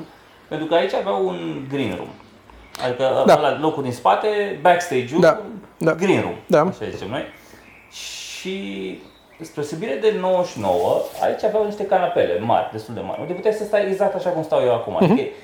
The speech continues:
Speaker 1: era o canapea care te invita la o poziție degajată și
Speaker 2: Da,
Speaker 1: relaxată și
Speaker 2: da,
Speaker 1: deschisă, știi?
Speaker 2: da,
Speaker 1: Să stai
Speaker 2: da.
Speaker 1: așa, știi? Uh, în schimb, ce, în, în timp ce la, la, la nouăzeci și nouă sunt scaunele alea mici,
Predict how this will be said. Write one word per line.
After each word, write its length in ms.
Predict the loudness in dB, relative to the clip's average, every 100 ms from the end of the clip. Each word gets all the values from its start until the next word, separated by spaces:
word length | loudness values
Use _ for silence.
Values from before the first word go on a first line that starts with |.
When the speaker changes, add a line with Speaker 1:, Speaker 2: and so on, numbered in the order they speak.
| -10
Speaker 1:
era 240 | 2 8 8 10 8 6 4 -2 -6
o 20 |
canapea 380 | 0 0 2 2
care 120 | 2
te 100 | 0
invita 480 | -2 -2 -2 4 6
la 120 | 8
o 40 | 6
poziție 460 | 4 2 0 -4
degajată 720 | -4 4 6 6 6 4 4 -4
și 180 | -6
Speaker 2:
Da, 80 | 2
Speaker 1:
relaxată 420 | 6 6 6 0
și 160 | -2 2
Speaker 2:
da, 120 | 4
Speaker 1:
deschisă, 380 | 4 2 -6 -6
știi? 140 | 2
Speaker 2:
da, 100 | 4 4
Speaker 1:
Să 100 | 2
stai 160 | 4
Speaker 2:
da. 60 | 4
Speaker 1:
așa, 280 | 4 0 0 -2 -18 -20
știi? 240 | -6 -4 -4 -10 -20 -20 -20 -20 -6
Uh, 80 | -2 0 2 4 2 2
în 80 | -6
schimb, 320 | -6 -8 -6
ce, 380 | -2 0 0 0
în, 140 | -2 -2
în 80 | -2
timp 180 | -4
ce 100 | 0 4
la, 460 | 6 6 4 2 2
la, 220 | 0 2
la 140 | 2
nouăzeci 240 | 2 -2 -4
și 60 | -4
nouă 220 | -4 -4
sunt 160 | -8 -12
scaunele 420 | -6 -2 2 2
alea 220 | 2 2
mici, 280 | -2 -6 -12